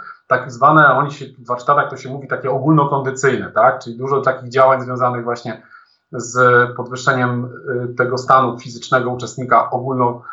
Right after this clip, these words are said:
y, y, takiej ogólnej kondycji uczestnika. No i dużo jest też elementów tak zwanego sportu osób niepełnosprawnych. I tutaj fizjoterapeuta ma pewien po-, pełne pole działania. Ja na przykład, y, z uczestnikami z niepełnosprawnością założyliśmy pięknie brzmiącą sekcję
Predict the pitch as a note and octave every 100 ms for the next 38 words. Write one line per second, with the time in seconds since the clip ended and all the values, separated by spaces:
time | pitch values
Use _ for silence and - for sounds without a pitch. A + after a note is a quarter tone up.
0 | - - A#2 A2 E2 - - - - C#3
1 | C3 B2 A#2+ B2 D3 A#2+ B2 A#2+ A#2+ B2
2 | B2 B2 B2+ A#2+ F3+ - - - - -
3 | C#3 E3 D#3 F#3+ - - E3+ E3 E3 -
4 | D#3 - D#3 D#3+ - F#3+ F3+ A#2 G#2+ -
5 | A2 G#2+ G#2 G#2 - G2 F2+ - A#2+ E3
6 | D#3+ D3+ D3 E3 - C#3 D#3 C#3 D3+ D3
7 | C#3 - - C3+ C3+ D3 - C#3+ C#3 C#3
8 | D#3 E3 - - - _ B2 C3 A2+ A#2
9 | C3+ B2 B2 - B2 B2 B2 A#2+ A#2 A#2
10 | A#2 A#2 - - B2 A#2+ A#2 B2 B2 A#2+
11 | A#2 A#2 A#2+ A#2 A2+ A2+ A2+ A#2+ A#2+ A2+
12 | A2 A2 A2 A#2+ A2+ - - - _ _
13 | C3+ D3 B2+ A#2 A#2+ C3 C3 B2 A#2+ A#2+
14 | A#2 C#3 C3 - A#2+ A2+ A2